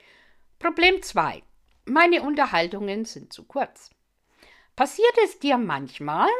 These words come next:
dass deine englischsprachigen Konversationen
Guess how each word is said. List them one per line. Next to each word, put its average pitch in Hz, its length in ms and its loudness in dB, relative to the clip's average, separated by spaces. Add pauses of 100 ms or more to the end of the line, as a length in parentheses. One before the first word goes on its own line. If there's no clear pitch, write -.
(120)
dass 330 280 0
deine 277 720 -2
englischsprachigen 247 1120 -4
Konversationen 214 1300 -6